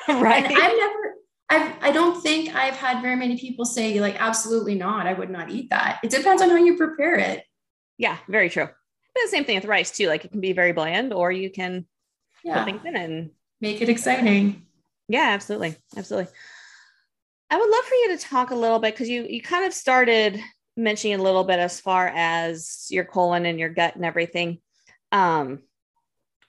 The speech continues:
Speaker 1: but when we, I know when we strip, take it down to the white rice, white breads, things like that, we lose the fiber. When we aren't eating those vegetables, when we're eating, like, more of the juice form, we're losing that, some of that fiber too.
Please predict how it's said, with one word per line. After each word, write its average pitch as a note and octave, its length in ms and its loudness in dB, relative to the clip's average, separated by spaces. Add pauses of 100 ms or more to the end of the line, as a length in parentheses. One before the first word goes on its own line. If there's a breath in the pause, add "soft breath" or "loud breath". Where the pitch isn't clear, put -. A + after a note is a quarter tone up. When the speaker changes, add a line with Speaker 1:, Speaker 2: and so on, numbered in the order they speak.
(500)
Speaker 1:
but G#3 280 2
when B3 600 -2
we, A3+ 500 -2 (320)
I A3+ 100 0
know C4 160 0
when D4+ 120 2
we D4+ 120 0
strip, G#3 520 -2 (840)
take A3 200 -4
it G3 80 -2
down F#3 280 2
to F#3 240 -2
the F3 100 -4
white F3+ 240 -2
rice, F3 600 -4
white F3 300 -2
breads, F3 260 0
things F3 180 -6
like E3+ 140 -6
that, G3 160 0
we F#3+ 80 0
lose G#3+ 240 0
the A#3 100 -6
fiber. G3 640 2 (360)
When G3 140 -8
we F#3+ 140 -4
aren't G#3+ 160 -2
eating G#3 240 -2
those G3+ 160 -2
vegetables, G3 500 -2
when G3+ 100 -2
we're F#3 100 -4
eating, F#3 300 -4
like, E3+ 200 -4
more F#3 160 -2
of F3+ 80 -2
the F3 80 -2
juice F#3+ 280 -4
form, F3+ 280 -4
we're F#3+ 120 0
losing F#3 260 -4
that, - 200 -8
some F#3+ 140 -4
of F3 60 -2
that E3+ 140 -2
fiber E3+ 300 0
too. B3+ 320 -2